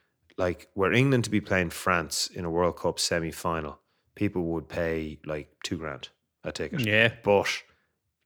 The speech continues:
Speaker 1: ticket sellers find that very difficult to justify because, oh, you know, the ordinary fan can't go and because they're pricing people out of the market.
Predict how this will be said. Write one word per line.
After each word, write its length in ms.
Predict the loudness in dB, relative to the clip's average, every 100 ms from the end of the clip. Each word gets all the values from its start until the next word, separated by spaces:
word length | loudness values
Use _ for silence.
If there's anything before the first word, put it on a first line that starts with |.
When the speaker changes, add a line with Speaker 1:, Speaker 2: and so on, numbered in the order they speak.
| _ _ _ -20 _ _ _ _ 2
Speaker 1:
ticket 280 | 4 4 4
sellers 340 | 4 4 2
find 280 | 2 2 2
that 160 | -2
very 220 | 2 0 2
difficult 400 | -2 -2 -4 -4
to 60 |
justify 600 | -2 -2 -2 2 4 4
because, 720 | 2 -4 0 2 2 -2 -4 0
oh, 440 | 2 4 4 2
you 140 | 0 -2
know, 240 | 0 0
the 120 | 0
ordinary 320 | 0 0 -2
fan 320 | -2 -2 -2 -4
can't 300 | -6 -8 -2
go 640 | 4 6 6 4 4 2
and 180 | 0 -6
because 800 | -10 -10 -4 -2 -2 -4 -6 -8 -6
they're 300 | -4 -4 -4
pricing 440 | 0 2 2 -2
people 300 | -6 -6 -2
out 160 | -2 -2
of 60 |
the 60 | -4
market. 600 | 2 4 4 4 -2